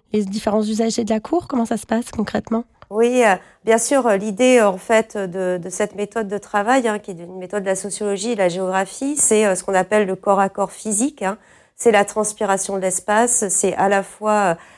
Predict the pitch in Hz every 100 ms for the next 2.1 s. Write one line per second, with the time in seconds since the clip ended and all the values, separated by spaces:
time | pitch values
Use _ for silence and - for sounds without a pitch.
0 | _ - 180 - 208 196 196 214 214 214
1 | 196 175 170 170 165 156 170 170 165 165
2 | 180